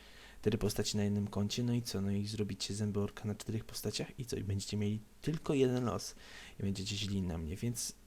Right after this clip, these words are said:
y, chodzi o konto. Jedno konto, jedna postać trzydzieści level z zębami i z, e,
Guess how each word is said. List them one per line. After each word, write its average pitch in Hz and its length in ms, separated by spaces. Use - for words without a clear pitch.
y, 104 200
chodzi 127 280
o - 40
konto. - 460
Jedno 143 280
konto, 127 360
jedna 107 200
postać 104 300
trzydzieści - 420
level 104 220
z 101 40
zębami 104 640
i 95 60
z, 90 180
e, 98 160